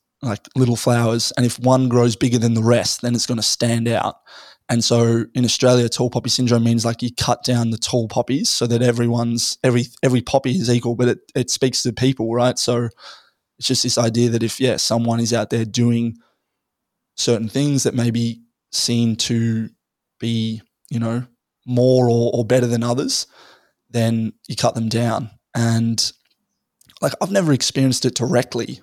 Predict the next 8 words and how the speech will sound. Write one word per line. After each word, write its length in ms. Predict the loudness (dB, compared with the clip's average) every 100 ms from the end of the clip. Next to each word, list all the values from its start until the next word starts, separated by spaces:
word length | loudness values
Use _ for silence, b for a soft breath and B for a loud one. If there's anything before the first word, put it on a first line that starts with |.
| _
but 100 | 2
I've 200 | 2 2
noticed 600 | 2 4 2 0 -4 -8 -8
that 480 | -4 -4 -4 -6 -8 _ _ _ _ -4
Americans 880 | 2 4 4 2 0 0 -2 -4 -8 _ _ _ _ _ _ _ _ _ _ _
and 120 | -2
other 160 | 0 -2
cultures 680 | 0 0 0 -2 -4 -6 -6